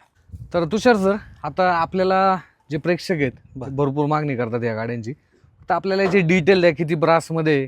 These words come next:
Speaker 1: कधीचं मॉडेल आहे आणि कुठलं मॉडेल?
Speaker 2: हा दोन हजार बाराचा ईएसके सोळा तेरा डंपर टिप्पर आहे.
Speaker 1: बरं.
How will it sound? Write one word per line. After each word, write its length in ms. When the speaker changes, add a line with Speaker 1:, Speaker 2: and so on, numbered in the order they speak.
Speaker 1:
कधीचं 340
मॉडेल 320
आहे 100
आणि 280
कुठलं 220
मॉडेल? 320
Speaker 2:
हा 100
दोन 320
हजार 340
बाराचा 640
ईएसके 380
सोळा 240
तेरा 300
डंपर 460
टिप्पर 400
आहे. 100
Speaker 1:
बरं. 160